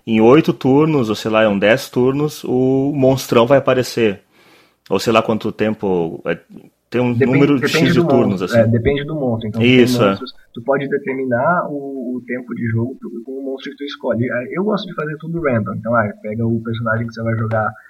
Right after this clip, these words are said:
Speaker 2: é, no aleatório e pega o monstrão que você vai enfrentar no aleatório. Mas tem monstros que jo-, aparecem em oito turnos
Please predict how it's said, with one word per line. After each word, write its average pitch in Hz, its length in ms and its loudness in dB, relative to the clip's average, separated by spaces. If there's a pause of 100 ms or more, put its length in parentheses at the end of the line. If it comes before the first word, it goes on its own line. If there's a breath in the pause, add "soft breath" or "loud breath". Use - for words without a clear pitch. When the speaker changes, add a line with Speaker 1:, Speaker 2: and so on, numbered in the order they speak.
(220 loud breath)
Speaker 2:
é, 104 200 -2
no 113 120 2
aleatório 107 580 -4
e 143 40 -16
pega 127 180 -4
o 127 60 -4
monstrão 120 340 -4
que 117 80 -12
você 120 60 -8
vai 117 120 -2
enfrentar 117 320 -4
no 113 60 -2
aleatório. 117 460 -6
Mas 104 180 -14
tem 123 180 -6
monstros 123 340 -8
que 139 80 -8
jo-, 123 180 -4
aparecem 113 480 -6
em 123 100 -4
oito 131 300 -6
turnos 151 420 -8